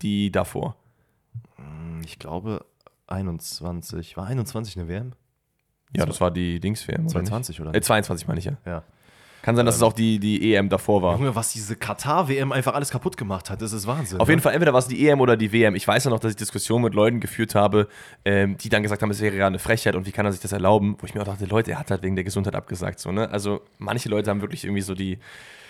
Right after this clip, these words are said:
Speaker 1: ja, den Blick für sowas halt einfach nicht und das ist bei Karim Adeyemi genauso. Aber wir wollen ja jetzt nicht so komplett durcheinander reden, wir wollen wieder zurück zu Kai Havertz kommen, denke ich mal.
Speaker 2: Ja.
Speaker 1: Was machen wir jetzt damit? Weil ich finde halt auch, warum da?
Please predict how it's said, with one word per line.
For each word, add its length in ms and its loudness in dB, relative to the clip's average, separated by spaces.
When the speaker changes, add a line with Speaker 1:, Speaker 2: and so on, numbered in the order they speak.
Speaker 1:
ja, 80 -4
den 200 0
Blick 220 2
für 180 -4
sowas 500 -2
halt 220 -2
einfach 320 -8
nicht 300 0
und 140 -10
das 120 -8
ist 120 -10
bei 140 -4
Karim 320 0
Adeyemi 420 0
genauso. 500 2
Aber 340 6
wir 140 0
wollen 160 4
ja 60 6
jetzt 140 0
nicht 140 0
so 140 -2
komplett 240 2
durcheinander 360 2
reden, 140 0
wir 140 -2
wollen 120 2
wieder 160 0
zurück 220 -8
zu 140 -6
Kai 160 -2
Havertz 260 4
kommen, 220 -2
denke 140 0
ich 100 -6
mal. 180 4
Speaker 2:
Ja. 160 -2
Speaker 1:
Was 280 0
machen 260 2
wir 60 4
jetzt 160 2
damit? 200 2
Weil 80 6
ich 100 -2
finde 240 2
halt 140 2
auch, 300 2
warum 420 0
da? 340 2